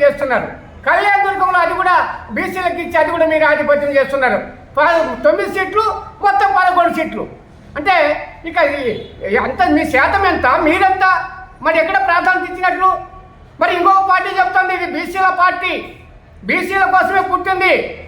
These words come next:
ఇది బీసీలకు అని చెప్పే పార్టీ మరి బీసీలకు ఎన్ని ఇచ్చినారు మీరు? మీ సామాజిక వర్గంలో మీకు ఆరు సీట్లు ఈ జిల్లాలో ఇచ్చినారు, మరి బీసీలకు ఎన్ని ఇచ్చినారు? మరి అన్న, ఈ ఉమ్మడి అనంతపూర్ జిల్లాలో మైనారిటీలకు ఎక్కడైనా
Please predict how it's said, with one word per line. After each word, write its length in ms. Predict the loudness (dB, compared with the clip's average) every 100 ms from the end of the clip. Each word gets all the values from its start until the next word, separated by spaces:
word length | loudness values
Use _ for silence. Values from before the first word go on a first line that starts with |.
| -8
ఇది 120 | -4 -2
బీసీలకు 440 | -2 0 0 2 0
అని 140 | 2
చెప్పే 220 | 2 4 4 2 -4 -6 0
పార్టీ 300 | 0 0 -4 0
మరి 120 | -2 -2
బీసీలకు 380 | -8 -8 -6 -2
ఎన్ని 120 | -2
ఇచ్చినారు 280 | -2 0 2 2
మీరు? 180 | 2 0 -4 -14 -18 -6 -2
మీ 80 | 0 2
సామాజిక 400 | 2 2 2 2 0
వర్గంలో 340 | 2 2 2 -2 -6 -4
మీకు 180 | 0 2 4
ఆరు 140 | 2 -2
సీట్లు 240 | -8 -8 -8
ఈ 80 | -4
జిల్లాలో 280 | 0 2 2
ఇచ్చినారు, 360 | 0 0 -2 -2 -10 -18 -20 -10 -4
మరి 100 | -2
బీసీలకు 400 | -2 0 0 0 0
ఎన్ని 100 | -2
ఇచ్చినారు? 340 | 0 2 4 2 -2 -10 -8 -2
మరి 120 | 2 2
అన్న, 140 | 2 -2 -4 -10 -4 -2
ఈ 40 | 0
ఉమ్మడి 240 | 2 4 4
అనంతపూర్ 500 | 2 2 0 0 -2
జిల్లాలో 260 | 0 2 2 2
మైనారిటీలకు 520 | 2 0 0 -2 -2
ఎక్కడైనా 280 | -2 -2